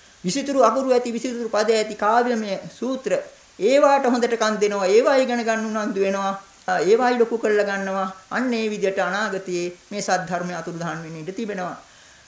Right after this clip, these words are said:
කියලා ඊළඟට බුදුරජාණන් වහන්සේ සංඝයා වහන්සේට ආවාද කරන එම නිසා, මහණෙනි, මෙන්න මේ විදිහට හික්මිය යුතුයි.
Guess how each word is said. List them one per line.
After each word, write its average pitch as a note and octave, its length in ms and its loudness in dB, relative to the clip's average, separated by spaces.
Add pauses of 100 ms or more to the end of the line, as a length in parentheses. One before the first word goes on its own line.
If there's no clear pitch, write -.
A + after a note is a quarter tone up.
කියලා F#3 260 4 (540)
ඊළඟට F3 340 -2
බුදුරජාණන් F3+ 480 -2
වහන්සේ F3 200 -4
සංඝයා F#3 360 0
වහන්සේට E3+ 300 -2
ආවාද E3+ 340 2
කරන F3 180 -6
එම F3 140 -6
නිසා, E3+ 320 -6
මහණෙනි, F3 440 -6 (800)
මෙන්න D#3 240 -4
මේ F#3+ 180 0
විදිහට A3 260 2
හික්මිය G3 320 -4
යුතුයි. G3+ 340 0